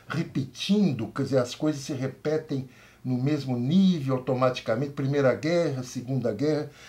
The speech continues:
Nós estamos falando agora de uma outra, outra, outra dimensão da economia mundial. Imagina comparar essa, essa globalização que nós vivemos hoje, essa integração que eu falei anteriormente,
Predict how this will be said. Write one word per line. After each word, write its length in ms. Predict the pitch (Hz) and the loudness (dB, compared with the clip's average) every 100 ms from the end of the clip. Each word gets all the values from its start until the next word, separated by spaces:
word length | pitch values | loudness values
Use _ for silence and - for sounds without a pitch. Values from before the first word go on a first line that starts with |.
| - | -4
Nós 120 | 175 175 | -2 0
estamos 220 | 233 - | -2 0
falando 340 | 185 165 143 | 2 4 4
agora 300 | 123 143 196 | 4 4 4
de 140 | 190 190 | 4 4
uma 220 | 180 160 | 4 6
outra, 840 | 160 226 294 294 - 175 139 104 - - - - | 6 6 6 4 0 2 4 2 -4 -20 -20 -4
outra, 480 | 170 240 - 208 - | 0 0 0 -2 -2
outra 240 | - 208 202 | -8 -2 0
dimensão 1120 | 190 294 277 240 - - - - 302 311 269 | 2 2 2 0 -2 -6 -4 4 6 6 6
da 140 | 190 | 2
economia 520 | 170 165 151 139 135 | 2 2 2 4 4
mundial. 600 | 131 123 113 104 117 127 | 2 0 -2 4 8 8
Imagina 540 | 131 196 196 302 277 135 | 8 4 4 2 2 0
comparar 760 | 135 165 - 147 143 185 156 - - - | 0 -2 4 6 8 6 4 0 -16 -6
essa, 340 | 151 165 170 139 | -4 -4 0 0
essa 220 | 139 131 139 | 0 -4 -2
globalização 720 | 135 165 147 120 120 - 139 | 0 2 2 2 0 -2 -6
que 80 | 120 | -4
nós 160 | 117 | -4
vivemos 400 | 117 107 113 104 | -4 -6 -6 -6
hoje, 200 | 101 117 | -6 -8
essa 160 | 107 - | -8 -8
integração 600 | 120 143 107 104 - 117 | -6 -6 -4 -6 -6 -8
que 80 | 101 | -8
eu 60 | |
falei 240 | - 107 107 | -8 -8 -6
anteriormente, 540 | 98 110 104 127 147 | -8 -8 -6 -8 -8